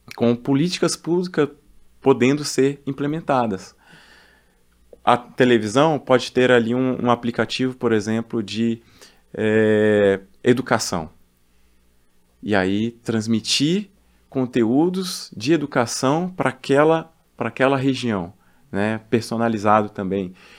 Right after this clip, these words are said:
E de uma maneira muito mais simples do que se tem hoje, porque hoje as televisões, posso citar, tem aplicativo do Netflix, do YouTube,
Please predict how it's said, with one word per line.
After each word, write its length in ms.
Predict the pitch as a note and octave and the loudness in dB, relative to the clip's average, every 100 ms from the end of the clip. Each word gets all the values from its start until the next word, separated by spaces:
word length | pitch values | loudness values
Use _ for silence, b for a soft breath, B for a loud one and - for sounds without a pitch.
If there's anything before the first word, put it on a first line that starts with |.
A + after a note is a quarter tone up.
| b | b
E 60 | A2+ | -6
de 80 | B2 | 0
uma 120 | C3+ | 0
maneira 340 | C#3 C3+ C#3+ | 4 4 2
muito 360 | C#3 E3 F3+ F3+ | 2 -2 -2 -2
mais 220 | D#3+ D3 | -2 -4
simples 420 | - D3+ D3+ D3+ | -4 -4 -4 -8
do 100 | C#3 | -10
que 120 | C#3 | -10
se 120 | - - | -12 -6
tem 160 | C#3+ | -2
hoje, 300 | C3+ A#2 G2+ | 0 0 -2
porque 460 | - A2+ - A#2 A2 b b b | -8 -14 -4 -4 -4 b b b
hoje 340 | C#3 D#3+ E3 D#3 | 0 2 2 0
as 160 | - C3 | 0 -2
televisões, 880 | C#3+ C3 A#2 G#2+ C3 C#3+ G#2+ - - _ - _ | 2 0 0 0 2 2 0 -6 -16 _ -20 _
posso 220 | G2 F#2+ | -6 -4
citar, 520 | - G2+ A2+ G2 D#2+ - | -8 0 2 2 0 -6
tem 160 | G#2 | -6
aplicativo 580 | G#2 A2+ A2 G#2 G#2+ G2+ | -6 -6 -6 -4 -6 -6
do 100 | G2 | -4
Netflix, 680 | G2 F#2+ - B2 B2 - - | -6 -8 -6 -2 -2 -4 -8
do 100 | F#2 | -6
YouTube, 640 | G2 F#2+ B2 A#2+ G2 F#2 | -6 -4 0 0 0 -6